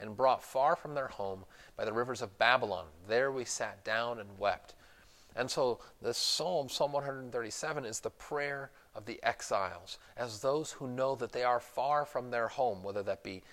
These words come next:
literally, in the case of the Israelites, or whether it be for us, figuratively or spiritually, as those who are, wherever we live, pilgrims and sojourners, that we are exiles from our true home in the new creation,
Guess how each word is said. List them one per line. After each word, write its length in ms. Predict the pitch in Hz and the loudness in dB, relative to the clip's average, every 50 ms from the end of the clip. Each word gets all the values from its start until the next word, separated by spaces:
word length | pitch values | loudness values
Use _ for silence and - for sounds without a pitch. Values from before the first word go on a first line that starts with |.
| - - - | -20 -16 -4
literally, 500 | 113 123 135 143 147 147 160 170 165 151 - | 0 0 2 2 2 2 0 0 -2 -6 -14
in 80 | 104 | -14
the 60 | 98 | -16
case 260 | - - 120 110 - - | -8 -8 -8 -8 -8 -10
of 60 | 95 | -12
the 100 | 98 - | -10 -8
Israelites, 560 | 127 123 - 143 131 131 135 139 135 - - - - - - - | -8 -8 -8 -8 -8 -8 -10 -10 -12 -16 -18 -18 -20 -20 -12 -4
or 100 | - 139 | 0 2
whether 180 | 151 151 151 139 | 2 4 4 2
it 80 | 135 | 0
be 100 | 147 143 | -2 -6
for 220 | 135 - - 147 151 | -6 -4 0 2 4
us, 240 | 147 120 - - - - | 4 2 2 -6 -12 -14
figuratively 580 | - - 165 160 151 127 117 110 95 90 90 | -8 -8 -6 -4 0 -2 0 -2 -2 -8 -8
or 80 | - 95 | -10 -10
spiritually, 880 | - - - - - 151 151 160 156 - - - 117 101 90 87 90 - - - - - - - | -8 -8 -10 -10 -8 -6 -4 -4 -4 -4 -4 -6 -6 -6 -6 -8 -12 -16 -18 -20 -20 -20 -10 -6
as 200 | 107 117 110 - | -4 -4 -4 0
those 420 | - 131 127 139 151 156 143 - | 2 4 4 4 2 -2 -4 -8
who 260 | - 151 156 147 143 - | -8 -6 -4 -4 0 2
are, 360 | 110 117 113 113 113 113 - - - - | 6 8 8 8 8 6 2 -4 -14 -4
wherever 440 | - 107 104 107 123 165 165 180 135 | 2 4 6 6 6 6 6 4 2
we 160 | 113 107 98 | 2 0 -4
live, 420 | 95 95 98 98 95 98 101 - - - - - - - | -4 -4 -2 -2 -2 -2 -6 -10 -18 -20 -20 -20 -20 -20
pilgrims 800 | - - - 175 202 196 160 127 123 101 98 98 95 - - - | -18 -2 4 6 6 6 4 2 -6 -10 -12 -14 -14 -14 -14 -10
and 240 | - 117 113 107 107 | -6 -6 -6 -6 -4
sojourners, 960 | - - - - 165 165 165 165 151 - - 135 123 113 101 92 90 90 - | -4 -4 -4 -4 -4 -4 -4 -4 -4 -2 -2 -2 0 0 -2 -6 -8 -10 -8
that 140 | - 117 101 | -8 -8 -8
we 180 | 120 139 151 139 | -6 -4 0 2
are 160 | 135 135 123 | 2 2 4
exiles 640 | - 160 - - - - 110 110 107 104 113 117 - - - - - - | 2 0 0 0 -2 0 0 0 2 0 -2 -4 -6 -12 -16 -20 -20 -12
from 160 | - - 135 | -10 -2 2
our 140 | 127 120 113 | 2 2 2
true 280 | - - - 190 190 175 | 0 0 2 4 4 6
home 280 | 147 156 127 101 92 95 - | 6 4 4 2 0 -8 -10
in 80 | 107 113 | -8 -8
the 80 | 117 | -6
new 160 | 113 123 131 135 | -6 -6 -8 -8
creation, 640 | - - - 123 123 123 127 127 - - 101 90 | -8 -8 -6 -4 -2 0 -2 -2 -4 -10 -12 -14